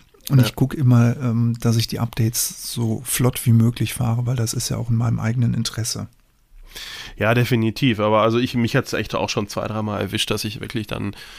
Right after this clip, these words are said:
Speaker 2: ähm, im Flieger saß und gesehen habe, da ist ein neues Kartencycle und, äh, ja, und dann, es war natürlich wieder keine vernünftige Internetverbindung oder ich hab im Platz-W lan nur so halb drin gehangen, weil ich schon zu weit weg war von den Hallen und so, ne, so.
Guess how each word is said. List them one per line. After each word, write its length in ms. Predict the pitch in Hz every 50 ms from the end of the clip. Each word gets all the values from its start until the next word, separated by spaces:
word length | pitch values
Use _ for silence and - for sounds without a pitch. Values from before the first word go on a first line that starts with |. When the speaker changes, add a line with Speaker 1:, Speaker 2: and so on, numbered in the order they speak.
| - - - - - -
Speaker 2:
ähm, 340 | - 117 107 104 101 101 - -
im 140 | - 107
Flieger 400 | - - 117 117 117 110 107 107
saß 380 | 104 107 101 101 107 110 - -
und 100 | - -
gesehen 400 | - 113 98 107 110 110 110 110
habe, 160 | 104 107 107
da 80 | 107 104
ist 160 | 113 - -
ein 60 | 113
neues 280 | 113 110 110 110 - -
Kartencycle 800 | - - 92 - 120 120 - - 107 110 107 - 110 113 - -
und, 380 | - 107 - 117 120 117 -
äh, 400 | - - 120 117 117 120 120 117 - - - - - - - - - - - - - -
ja, 280 | 101 92 92 101 101
und 200 | 98 98 101 -
dann, 280 | 120 113 113 107 127 120
es 180 | 110 - -
war 80 | 110 107
natürlich 400 | 104 104 - - - - 107 -
wieder 240 | 127 123 117 117 -
keine 400 | - - 104 107 110 - 107 104
vernünftige 560 | - - 110 117 113 110 - - 113 117 113
Internetverbindung 1040 | 110 107 110 110 107 107 107 - - 110 107 104 104 107 107 107 104 104 107 107
oder 320 | - 117 113 - 110 - -
ich 340 | - - - - - - -
hab 140 | - -
im 160 | - - - 104
Platz-W 500 | - - 113 - - - - - 113 110
lan 220 | 110 110 107 107
nur 100 | 107 107
so 140 | 117 110 98
halb 240 | 101 110 117 - -
drin 240 | - 113 110 113
gehangen, 420 | 113 110 101 98 104 110 113 110 110
weil 140 | 113 120 113
ich 80 | -
schon 140 | - 110 110
zu 120 | - 113
weit 240 | 113 104 107 - -
weg 160 | - 104 -
war 120 | - 113 107
von 160 | - 104 101
den 180 | 107 110 107 95
Hallen 320 | 92 92 95 104 101 101
und 120 | 98 101
so, 220 | - - 110 104 104
ne, 140 | 113 131 139
so. 200 | - 117 117